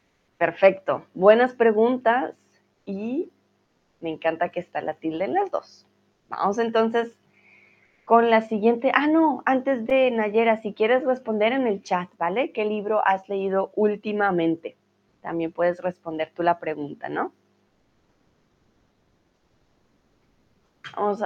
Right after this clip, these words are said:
a organizar. Ah, Nayera dice, "Leí un libro de,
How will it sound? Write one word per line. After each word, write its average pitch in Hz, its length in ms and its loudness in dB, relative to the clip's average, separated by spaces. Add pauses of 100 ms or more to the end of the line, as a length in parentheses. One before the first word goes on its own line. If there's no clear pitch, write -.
a 208 200 0
organizar. 202 1300 -4
Ah, 233 360 6
Nayera 190 380 6
dice, 190 280 0
"Leí 196 260 4
un 294 120 2
libro 262 340 2
de, 254 300 -4